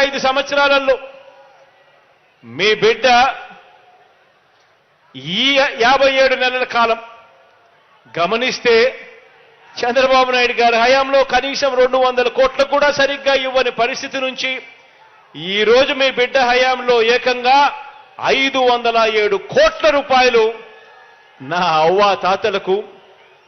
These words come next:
నా వికలాంగ సోదరులకు, అక్క చెల్లెమ్మలకు, నా వితంతు అక్క చెల్లెమ్మలకు ఈరోజు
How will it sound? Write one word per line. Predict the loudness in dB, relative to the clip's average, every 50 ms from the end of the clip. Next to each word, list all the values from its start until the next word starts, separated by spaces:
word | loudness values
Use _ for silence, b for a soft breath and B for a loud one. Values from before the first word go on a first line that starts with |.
| _ _ _ _ -16 -10 -6
నా | -4 -2 -2 -2 -2
వికలాంగ | -4 -6 -4 -4 -2 0 0 0 0 0 -2 0
సోదరులకు, | 2 0 2 2 0 0 -2 -2 -4 -2 0 0 2 2 0
అక్క | -2 -4 -6 -6 -6
చెల్లెమ్మలకు, | -6 -4 -4 -4 -4 -2 -2 -2 -2 -4 -6 -6 -6 -14 -20 -20 -20 _ _ _ _ _ _ _ -18 -10 -6
నా | -4 -2 -2 -2 -4
వితంతు | -6 -4 -4 -4 -4 -2 -2 0 0 0
అక్క | -2 -4 -8 -6 -6
చెల్లెమ్మలకు | -6 -4 -4 -6 -6 -6 -6 -6 -6 -6 -8 -8 -8 -8 -8
ఈరోజు | -4 -4 -4 -4 -4